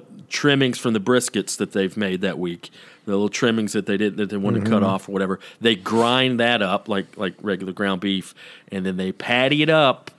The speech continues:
Speaker 1: and then they smoke it. They sear it on,
Speaker 2: Damn.
Speaker 1: they sear it on the flat top for a few seconds, get a little sear on there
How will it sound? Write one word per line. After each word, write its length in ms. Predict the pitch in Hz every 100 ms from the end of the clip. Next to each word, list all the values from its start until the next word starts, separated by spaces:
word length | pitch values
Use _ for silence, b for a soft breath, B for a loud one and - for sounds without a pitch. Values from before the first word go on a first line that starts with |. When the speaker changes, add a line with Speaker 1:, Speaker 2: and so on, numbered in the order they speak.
| B B -
Speaker 1:
and 180 | 120 151
then 180 | 170
they 180 | 170 170
smoke 640 | - - - 147 165 190 -
it. 320 | - - - b b b b b b b -
They 120 | 113
sear 380 | 113 120 156 180
it 80 | 190
on, 140 | 165 156
Speaker 2:
Damn. 100 | 139
Speaker 1:
they 100 | 127
sear 340 | - 180 175
it 60 | 170
on 60 |
the 80 | 160
flat 340 | - 165 156 -
top 220 | 147 131
for 80 | 131
a 40 |
few 180 | - 123
seconds, 400 | - 127 120 107
get 80 | 131
a 40 |
little 140 | 131 123
sear 460 | - 135 127 117
on 140 | 101 98
there 260 | 98 95